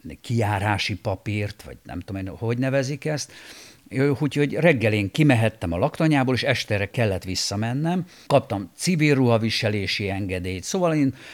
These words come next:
szabadon élhettem azt az utolsó, hát, körülbelül egy hét lehetett már csak hátra. Kijártam próbára, egyik nap éppen próba után voltunk, kora délután, barátaimmal, kollégáimmal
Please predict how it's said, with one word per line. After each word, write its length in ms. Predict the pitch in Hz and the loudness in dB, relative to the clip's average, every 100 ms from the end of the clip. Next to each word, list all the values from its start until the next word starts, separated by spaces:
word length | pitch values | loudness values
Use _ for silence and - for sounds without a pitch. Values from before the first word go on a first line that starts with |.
| - | -2
szabadon 460 | - 156 120 110 | 4 4 4 2
élhettem 480 | 120 113 113 - 110 | 0 2 0 -2 -4
azt 220 | 101 - | -6 -4
az 100 | 113 | -4
utolsó, 540 | 113 113 113 95 - 98 | -6 -6 -6 -6 -6 -6
hát, 380 | 117 113 98 - | -2 -2 -2 -6
körülbelül 400 | 113 95 82 90 | -4 -4 -4 -6
egy 300 | - 90 - | -6 -8 -8
hét 560 | - 76 71 - - - | -12 -10 -12 -14 -20 -16
lehetett 600 | 80 78 76 71 80 78 | -10 -8 -8 -10 -12 -12
már 200 | 73 71 | -12 -12
csak 200 | - - | -14 -14
hátra. 480 | - 60 - - - _ _ _ _ _ _ _ _ | -16 -16 -14 -16 -16 _ _ _ _ _ _ _ _
Kijártam 560 | - 214 117 95 - 78 | 2 6 6 4 -6 -6
próbára, 760 | - 190 165 131 113 104 101 - - - - | 0 2 4 4 4 2 -2 -8 -20 -14 0
egyik 340 | 185 135 110 | 2 2 0
nap 420 | 120 131 156 - _ _ _ _ _ _ - | 2 2 0 -6 _ _ _ _ _ _ -2
éppen 500 | 160 - 104 92 - _ - | -2 2 0 0 -6 _ 2
próba 320 | 165 139 104 | 4 6 4
után 420 | 123 - 95 80 | 2 -2 -4 -4
voltunk, 560 | 73 95 - 147 180 170 | -6 -6 -4 -4 -2 -2
kora 240 | 95 85 | -4 -4
délután, 800 | 69 101 165 160 135 120 113 104 _ _ _ _ _ _ _ _ _ _ _ - | -4 -4 -4 -4 0 2 2 -2 _ _ _ _ _ _ _ _ _ _ _ 2
barátaimmal, 760 | 135 117 98 - 101 101 95 | 4 4 2 -2 -4 -2 -4
kollégáimmal 1040 | - 110 90 82 78 76 85 98 117 127 | -2 -2 -2 -4 -4 -4 -4 -2 -2 -2